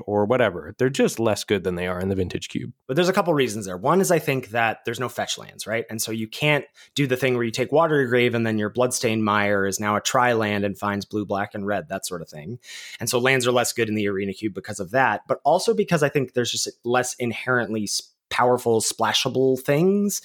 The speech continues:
Speaker 2: Like, there's no Oko. There, you're not opening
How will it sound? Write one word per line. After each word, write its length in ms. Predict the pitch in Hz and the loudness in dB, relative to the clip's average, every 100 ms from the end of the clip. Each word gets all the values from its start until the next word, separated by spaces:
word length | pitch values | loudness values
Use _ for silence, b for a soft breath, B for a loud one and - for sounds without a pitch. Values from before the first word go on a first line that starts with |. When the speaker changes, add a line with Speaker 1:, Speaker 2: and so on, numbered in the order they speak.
| B B B - | B B B -2
Speaker 2:
Like, 280 | 143 - - | -2 -4 -2
there's 180 | 165 | 2
no 160 | 156 123 | 2 4
Oko. 500 | 143 139 104 90 - _ | 2 2 -2 -8 -10 _
There, 140 | 143 147 | -2 2
you're 140 | 165 | 4
not 140 | 185 185 | 4 4
opening 420 | 180 170 151 | 2 2 0